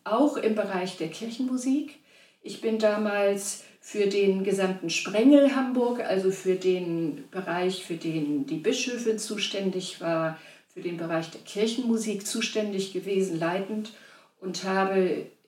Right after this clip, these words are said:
in diesem Feld dann jede A-Stelle der Kirchenmusik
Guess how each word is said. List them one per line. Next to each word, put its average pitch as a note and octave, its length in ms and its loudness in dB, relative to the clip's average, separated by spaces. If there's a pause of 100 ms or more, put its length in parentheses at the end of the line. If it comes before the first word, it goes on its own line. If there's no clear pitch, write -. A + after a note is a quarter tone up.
in F3+ 100 -20
diesem G#3 340 -6
Feld F#3+ 540 0
dann E3+ 540 -2 (500)
jede F#3 560 0 (160)
A-Stelle A#3+ 720 0
der A3+ 200 2
Kirchenmusik F#3+ 1040 -2